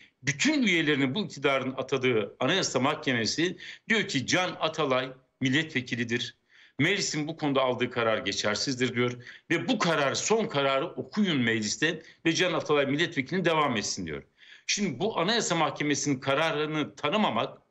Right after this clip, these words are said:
bence A K P açısından şudur. Ben yeni anayasa tartışmaları yapılıyor. Yeni anayasa derken uyulacak değil, kullanılacak bir anayasa istiyorum diyor A K P.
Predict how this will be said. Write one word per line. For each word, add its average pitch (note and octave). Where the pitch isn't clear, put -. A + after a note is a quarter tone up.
bence E3
A C#3
K D#3
P F#3
açısından C#3
şudur. A#2
Ben F#3+
yeni F3
anayasa D#3
tartışmaları D3
yapılıyor. C3
Yeni F3
anayasa D#3
derken C3
uyulacak E3
değil, B2+
kullanılacak F3+
bir D#3+
anayasa C3+
istiyorum A2+
diyor F#2+
A G#2+
K G2
P. E2+